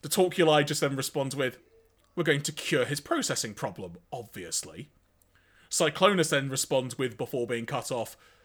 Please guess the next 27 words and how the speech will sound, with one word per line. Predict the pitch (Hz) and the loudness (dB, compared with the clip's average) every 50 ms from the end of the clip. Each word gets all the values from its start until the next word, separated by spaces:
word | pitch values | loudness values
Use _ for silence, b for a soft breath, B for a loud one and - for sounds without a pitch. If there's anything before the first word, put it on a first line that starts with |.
| b b b b _ | b b b b _
"Cure? | - - - - 254 339 147 110 117 180 - - b b b b b b b b b b _ _ _ | -6 -2 0 4 4 4 4 6 4 4 4 4 b b b b b b b b b b _ _ _
W-, | 175 175 156 143 | -8 -6 -2 2
why | 170 196 240 294 | 4 4 6 4
have | 330 - | 4 2
you | 254 247 233 | 0 4 6
waited | 247 247 254 - 226 196 | 6 6 6 2 0 2
so | - - 214 196 | 4 4 4 6
long | 196 190 190 185 | 4 4 4 4
to," | 175 - 202 190 - - _ _ _ _ _ - | 2 2 2 0 0 -6 _ _ _ _ _ -6
and | 143 135 | -6 -6
then | 123 | -6
the | 120 | -8
Torculi | - - 151 131 131 - 131 120 120 | -6 -6 -6 -6 -4 -6 -6 -6 -6
cuts | - - 147 127 110 - | -4 -4 -4 -4 -2 -4
in | 135 120 120 | -4 -4 -4
by | 120 117 | -6 -4
saying, | 113 - 135 131 123 120 B B B B B B B B | -2 -2 -2 -2 -2 -6 B B B B B B B B
"Because | - 190 180 - 180 226 277 320 294 - - - _ _ | 0 2 2 4 6 6 6 6 4 0 0 -2 _ _
this | 226 240 | 0 0
procedure | - - - 233 - - 269 254 240 190 - 185 180 175 - - | 0 2 2 2 4 4 2 2 0 2 2 2 2 2 -2 -8
may | _ 156 190 196 202 | _ 0 2 2 2
also | 214 202 - - - 196 185 | 2 2 2 2 2 0 0
cure | - - - 220 214 190 | -2 -4 0 2 2 2
him | - - 220 196 185 185 180 - - _ _ _ - | 4 4 4 4 4 0 -2 -4 -8 _ _ _ 4
of | 180 175 147 131 - | 4 4 4 -2 2
being | - 233 254 240 202 156 135 143 151 151 147 - 143 | 2 4 4 6 6 4 4 4 2 0 0 -2 2
Galvatron." | 139 170 170 165 156 151 147 120 - - 143 98 90 87 92 104 | 4 4 6 6 4 2 0 0 0 0 0 -2 -4 -12 -14 -16